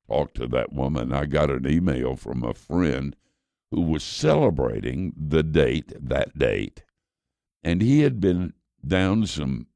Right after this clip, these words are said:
hard and dark roads, including a number of very difficult family and professional issues. One of the horrible experiences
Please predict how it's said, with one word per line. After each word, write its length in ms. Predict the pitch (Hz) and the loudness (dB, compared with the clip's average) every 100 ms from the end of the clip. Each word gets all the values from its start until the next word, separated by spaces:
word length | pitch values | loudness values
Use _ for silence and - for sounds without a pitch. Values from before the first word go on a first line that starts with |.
| _ | _
hard 500 | 82 85 95 95 92 | 2 4 4 2 0
and 220 | 90 67 | -2 -2
dark 360 | 67 71 80 85 | 0 2 2 -2
roads, 520 | 58 69 62 64 76 | -4 -2 -2 -2 -4
including 680 | 67 64 62 82 107 78 78 | -4 -6 -6 -2 0 2 0
a 80 | 69 | -2
number 420 | 73 78 85 92 | -4 -2 -2 0
of 80 | 76 | 0
very 340 | 64 78 82 | 0 0 0
difficult 1080 | 80 55 69 85 - - - - 67 67 - _ _ _ _ _ | 0 -4 0 0 0 -10 -10 -6 -4 -6 -12 _ _ _ _ _
family 540 | 73 78 80 76 76 | 0 2 2 2 2
and 180 | 69 67 | 2 -2
professional 880 | - 62 - 60 - - 58 57 62 | -2 -6 -2 -4 -4 -6 -4 -2 2
issues. 640 | 67 - 50 50 - - _ _ _ _ _ _ _ _ _ _ | 2 2 -4 -2 -4 -8 _ _ _ _ _ _ _ _ _ _
One 200 | - 73 | -4 0
of 140 | 101 58 | 0 0
the 120 | 58 | -2
horrible 680 | - - 113 123 123 104 98 | -4 0 2 4 4 2 2
experiences 1080 | 80 - - 76 52 50 53 - 64 69 | 0 -4 -2 -2 0 -4 -8 -6 -6 -6